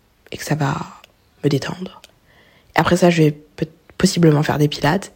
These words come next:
Et après ça, je vais possiblement me, me prendre une bonne douche. Et ça va me faire du bien. Ça va me faire du bien parce que je vais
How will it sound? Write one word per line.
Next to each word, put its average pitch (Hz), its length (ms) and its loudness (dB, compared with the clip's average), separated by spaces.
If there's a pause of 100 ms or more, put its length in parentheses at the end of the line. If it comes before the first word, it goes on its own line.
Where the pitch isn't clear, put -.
Et - 20 0
après - 140 -2
ça, 175 140 4
je 165 80 2
vais 160 40 2
possiblement 170 540 2
me, 151 160 2
me 147 300 2 (220)
prendre 165 240 2
une 147 200 2
bonne 139 220 0
douche. 147 380 -4 (1000)
Et 190 60 0
ça 190 100 6
va 196 80 6
me 220 80 4
faire 247 160 4
du 254 80 4
bien. 302 260 4 (140)
Ça - 140 -2
va 156 40 2
me 156 60 -2
faire 143 140 0
du 147 80 -2
bien 160 320 0 (100)
parce - 240 0
que 226 420 2 (1300)
je 175 180 6
vais 175 840 4